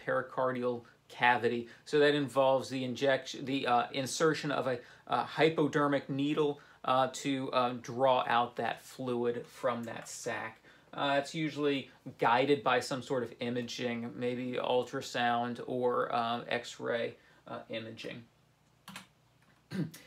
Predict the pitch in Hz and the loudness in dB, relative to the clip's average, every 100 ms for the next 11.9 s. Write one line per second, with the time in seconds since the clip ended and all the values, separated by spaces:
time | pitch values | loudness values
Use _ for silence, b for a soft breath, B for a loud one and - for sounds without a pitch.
0 | B B - - 160 160 B B B - | B B -6 2 4 4 B B B -14
1 | 120 143 156 - - 180 220 202 160 170 | -2 2 2 0 -2 2 4 4 -2 0
2 | 139 - 143 135 - 139 135 147 - 127 | 0 2 4 4 2 0 2 2 -2 -4
3 | 117 - 147 135 147 147 - - 151 180 | -6 -2 0 2 0 -2 -8 -4 0 2
4 | 160 156 156 160 165 160 156 151 147 - | 0 2 4 4 4 4 4 0 -2 -2
5 | 156 156 180 - _ - _ - 143 135 | -2 0 -2 -6 _ -20 _ -4 2 2
6 | 143 160 - 135 151 156 147 139 - 139 | 2 0 -4 -4 0 0 2 0 0 2
7 | 135 143 143 147 135 127 - - 143 139 | 4 2 0 -4 -6 -6 -12 -6 -6 -6
8 | 123 127 139 160 170 - B B B 131 | -2 0 2 0 -4 -10 B B B -8
9 | 127 131 151 175 170 160 - 143 143 B | -6 -2 -2 0 -2 -4 -2 -2 -2 B
10 | B B 127 139 123 127 139 131 - - | B B 0 0 0 -2 -2 -4 -6 -4
11 | - - - - - 143 127 254 | -4 -4 -8 -10 -14 -10 -8 -8